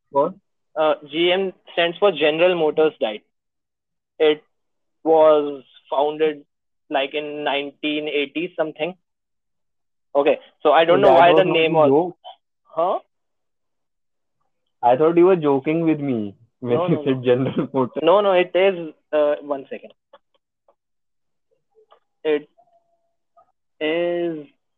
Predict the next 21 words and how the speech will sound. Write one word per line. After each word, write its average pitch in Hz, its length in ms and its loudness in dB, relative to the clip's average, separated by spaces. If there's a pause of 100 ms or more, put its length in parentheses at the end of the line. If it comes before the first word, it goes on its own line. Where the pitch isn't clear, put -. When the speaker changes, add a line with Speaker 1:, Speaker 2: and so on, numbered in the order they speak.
(420)
Speaker 2:
yeah, 151 340 -4 (720)
it 156 220 -4
is 160 100 -6
General 131 240 -4
Motors, 123 400 -2
I - 20 -6
guess. 117 320 -12 (1700)
Speaker 1:
Okay, 131 340 0
okay. 107 380 -2
Huh. 104 260 -4 (180)
So 120 120 -2
Speaker 2:
Okay. 127 120 2
Speaker 1:
go 120 120 2
ahead. 110 220 -2 (380)
Speaker 2:
So, 180 420 4 (1400)
huh, 143 240 -2
it's 143 180 -6
General 135 260 -6
Motors 123 300 -6
diet. 110 160 -4 (340)
So 180 180 2